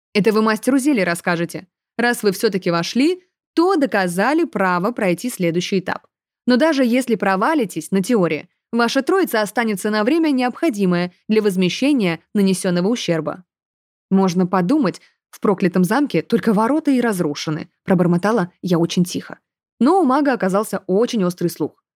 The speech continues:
Он сверкнул зелеными глазами и усмехнулся. На этот раз уже совсем недобро. Хищно так.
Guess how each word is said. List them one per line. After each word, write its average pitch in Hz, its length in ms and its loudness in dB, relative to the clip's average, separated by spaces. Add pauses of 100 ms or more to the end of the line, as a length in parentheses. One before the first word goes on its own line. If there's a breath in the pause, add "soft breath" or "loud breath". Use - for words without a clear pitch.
(180)
Он 208 160 2
сверкнул 214 540 0
зелеными 190 440 0
глазами 240 600 -2 (140)
и 226 60 -2
усмехнулся. 196 840 -2 (260)
На 175 220 2
этот 262 260 -2
раз 262 280 -2 (280)
уже 185 180 0
совсем 180 560 0
недобро. 160 500 -2 (280)
Хищно 185 540 0
так. 160 280 -8